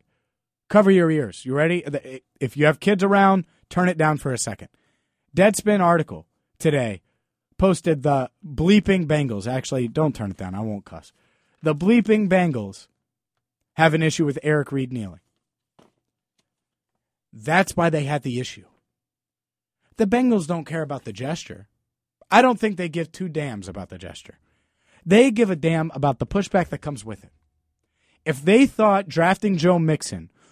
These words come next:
would have meant answering questions about domestic violence every day, every, a-, after every game, after s-, multiple practices,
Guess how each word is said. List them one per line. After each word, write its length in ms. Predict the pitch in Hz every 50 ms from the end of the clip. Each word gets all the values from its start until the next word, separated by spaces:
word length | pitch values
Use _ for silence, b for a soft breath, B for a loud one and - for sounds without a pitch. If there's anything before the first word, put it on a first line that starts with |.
| b b b
would 180 | - 175 190 185
have 160 | 175 151 143
meant 260 | 170 170 170 165 165 -
answering 540 | 170 175 190 208 196 - - 214 214 202 185
questions 480 | - - 180 175 170 - - 180 151
about 240 | 156 143 156 147 -
domestic 420 | - 139 147 151 151 - - 170 143
violence 420 | 147 147 143 143 135 127 117 - -
every 380 | 156 170 170 156 170 180 185 165
day, 340 | 160 156 147 139 139 139 - _ _ _ _ _ _
every, 540 | - 165 175 170 156 160 170 170 165 165 160 b b _ _ 151
a-, 20 |
after 400 | 160 - 160 165 - - 165 - -
every 340 | 185 196 180 170 185 180 170
game, 320 | 143 156 156 156 156 151 b b b -
after 240 | 147 139 - 139
s-, 220 | 131 113 - - 214
multiple 400 | 180 180 185 170 160 160 175 165
practices, 720 | - - 160 151 151 - - 151 135 - 160 156 143 b